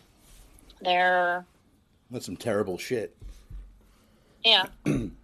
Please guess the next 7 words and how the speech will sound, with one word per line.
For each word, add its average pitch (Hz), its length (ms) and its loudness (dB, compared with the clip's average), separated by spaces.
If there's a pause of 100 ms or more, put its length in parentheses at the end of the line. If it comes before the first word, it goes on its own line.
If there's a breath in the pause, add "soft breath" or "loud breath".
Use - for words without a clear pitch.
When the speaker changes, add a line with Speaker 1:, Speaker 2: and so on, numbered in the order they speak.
(680)
Speaker 1:
Yeah. 160 160 -8 (400)
Um, 185 440 -4 (180)
I 190 100 -2
mean, 175 440 2 (300)
you 190 80 -6
know, 175 160 -2
granted, 185 480 6